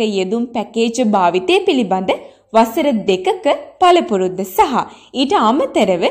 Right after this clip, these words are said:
ඉංග්‍රීසි භාෂාව පිළිබඳ දැනුම සහ ඉංග්‍රීසි භාෂාව සමග වැඩ කිරීමට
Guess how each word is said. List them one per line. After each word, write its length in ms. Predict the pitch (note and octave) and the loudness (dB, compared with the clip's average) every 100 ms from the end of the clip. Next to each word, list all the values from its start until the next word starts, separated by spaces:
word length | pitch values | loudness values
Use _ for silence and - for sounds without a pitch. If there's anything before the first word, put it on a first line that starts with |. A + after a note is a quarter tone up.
| - - - | -4 -18 -2
ඉංග්‍රීසි 520 | A#3 A#3+ A3+ A#3 C4 G3 | 2 2 2 0 -2 0
භාෂාව 580 | F3 F3 - D4+ B3 B3 B3 | 2 2 0 2 2 0 -4
පිළිබඳ 460 | A3 G#3 G3 A3 G#3 F#3+ | -4 -2 0 0 0 0
දැනුම 280 | G3+ C#4 B4 | 0 0 -2
සහ 260 | - A#3 F#3+ F3 - - - | -2 -2 0 -2 -6 -16 -4
ඉංග්‍රීසි 440 | C#4+ D#4 F#4 G#4+ B3+ | -2 2 2 2 2
භාෂාව 480 | G3 G3+ - D#4+ D#4 | 4 2 0 -2 -2
සමග 440 | D#4 D#4 C#4+ D4 A3+ | -2 -4 -2 -4 -2
වැඩ 200 | - G4 F4 | 0 0 0
කිරීමට 480 | F#4+ E4+ E4 D#4+ | 2 2 0 0